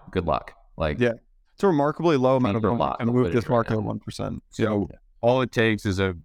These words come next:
Speaker 3: you know, a couple large players just start allocating to kick off some kind of really nuts, which I think is actually what happened, which is why Bitcoin rallied so hard from twenty K to twenty-six. It was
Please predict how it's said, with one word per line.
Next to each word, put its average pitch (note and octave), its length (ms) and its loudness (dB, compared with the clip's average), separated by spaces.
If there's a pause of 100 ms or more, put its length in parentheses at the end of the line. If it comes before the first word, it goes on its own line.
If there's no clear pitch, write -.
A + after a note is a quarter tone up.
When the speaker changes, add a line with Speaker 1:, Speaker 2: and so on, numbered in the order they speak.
(180)
Speaker 3:
you F#2 80 -4
know, F2+ 260 2 (760)
a G2+ 100 2
couple G2 460 0
large F#2+ 600 0 (180)
players F#2+ 580 -2 (540)
just - 160 -4
start F#2 240 0
allocating F#2+ 540 0
to E2+ 80 -4
kick F2 240 -4
off E2 220 -2
some E2 160 -8
kind E2 260 -8
of D#2 40 -10 (480)
really F2+ 140 0
nuts, E2 340 -4
which F#2 140 -6
I G#2+ 80 2
think C#3 140 0
is G#2 100 0
actually G2 320 0
what E2+ 140 -2
happened, E2+ 440 -2
which D2+ 140 -10
is E2 100 -8
why F2 180 2
Bitcoin E2 360 -6
rallied E2 320 0
so E2 120 -6
hard D#2 260 -4
from D#2 120 -18
twenty D#2+ 240 -6
K D2+ 260 -4 (440)
to - 60 -18
twenty-six. E2+ 540 -2
It E2 60 -4
was D#2+ 160 -6